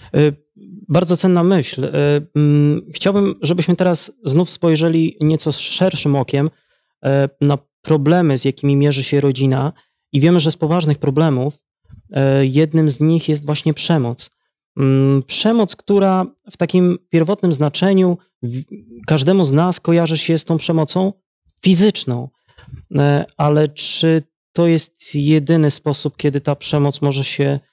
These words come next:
objawiać? E, kiedy możemy powiedzieć, że mamy do czynienia, e, w rodzinie już,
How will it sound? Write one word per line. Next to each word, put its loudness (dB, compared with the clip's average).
objawiać? -2
E, 2
kiedy 2
możemy 2
powiedzieć, -2
że -2
mamy 4
do 0
czynienia, 0
e, 0
w -6
rodzinie 2
już, 0